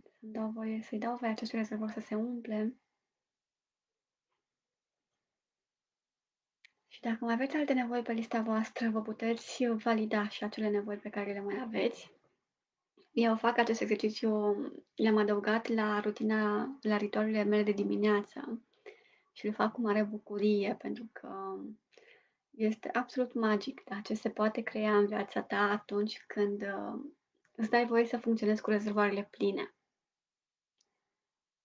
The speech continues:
Și imaginează-ți acum, da, dacă ai trecut prin exercițiu din această energie, cu câtă putere îți poți stabili obiectivele pentru noul an.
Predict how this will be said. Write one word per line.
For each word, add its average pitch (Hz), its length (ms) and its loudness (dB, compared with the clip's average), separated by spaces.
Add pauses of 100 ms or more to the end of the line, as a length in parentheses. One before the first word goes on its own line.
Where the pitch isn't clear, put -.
(440)
Și 220 720 2 (1120)
imaginează-ți 247 580 2
acum, 226 360 2
da, 202 200 0
dacă 208 280 -4
ai - 60 -6
trecut 208 240 0
prin 247 120 2
exercițiu 220 680 0
din 208 180 -4
această 214 460 -2
energie, 220 800 0 (1500)
cu 226 140 -14
câtă 262 240 4
putere 240 640 0
îți - 200 -10
poți 214 200 -4
stabili 202 460 -2
obiectivele 208 500 -4
pentru 208 260 -6
noul 196 300 -2
an. 269 180 -2